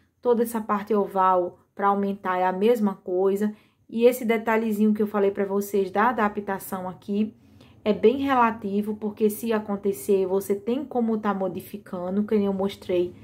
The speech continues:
Se sobrar um ponto a mais, dois pontos a mais, você pode fazer isso. Aqui eu coloquei duas correntinhas, mas se no seu caso, quando você chegar aqui, bater assim, ó, certinho,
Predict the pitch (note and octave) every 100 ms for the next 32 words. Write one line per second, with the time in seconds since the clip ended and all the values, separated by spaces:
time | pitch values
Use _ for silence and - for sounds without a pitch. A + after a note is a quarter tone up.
0 | - - - - A#3 A3+ B3+ G3+ G3+ G3
1 | G3 A3 A3 G#3+ G#3 G#3 F3+ F3 F#3+ G#3
2 | G3 G3+ G3+ G3+ G3+ F#3+ F#3 F3+ G3 G#3+
3 | - G3+ G#3+ G#3+ G3+ G3 F#3+ F3+ G3+ A#3
4 | - - - - - G3+ G#3+ C4 A#3+ A#3
5 | A3+ A3+ G#3+ G#3 C4+ C4+ B3 A3+ A#3 A3
6 | A3 G#3 F#3+ F#3 A3 G#3 G#3 A3 A#3 A#3
7 | B3 A#3+ G3+ F#3 F3 E3+ - - - -
8 | - - - A3 G#3+ G#3+ G#3 G#3+ G3+ F#3
9 | F#3+ G3 - F#3+ F#3+ G#3 - G#3 F#3 -
10 | - D4 A3+ F3 - - - - - -
11 | - A#3+ C4 - - C4+ B3 F#3